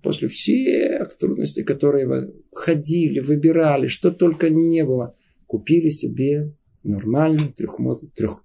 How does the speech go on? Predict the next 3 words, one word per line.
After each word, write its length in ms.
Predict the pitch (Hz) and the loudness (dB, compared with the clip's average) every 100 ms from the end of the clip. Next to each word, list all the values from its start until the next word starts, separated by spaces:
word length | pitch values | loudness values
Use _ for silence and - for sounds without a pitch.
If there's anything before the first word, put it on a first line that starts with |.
| _ | _
трёхкомнатную 680 | 113 107 - 151 143 139 120 | -2 -2 2 2 2 -2 -6
квартиру. 340 | - - - - _ _ _ - - - - _ _ _ _ _ _ _ _ _ _ | -6 -12 -14 -18 _ _ _ -4 -4 -14 -20 _ _ _ _ _ _ _ _ _ _
Счастье 640 | - 185 185 - 226 220 | 2 4 4 2 -2 -4